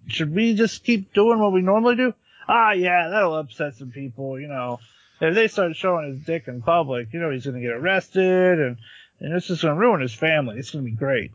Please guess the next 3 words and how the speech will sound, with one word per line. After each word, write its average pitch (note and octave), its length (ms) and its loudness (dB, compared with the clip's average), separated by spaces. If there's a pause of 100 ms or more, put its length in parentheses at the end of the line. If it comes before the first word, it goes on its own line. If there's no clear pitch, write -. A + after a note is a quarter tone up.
(120)
"Okay." A3 640 2 (440)
<laughs> E3 60 -4 (1040)
Operate, F3 460 -4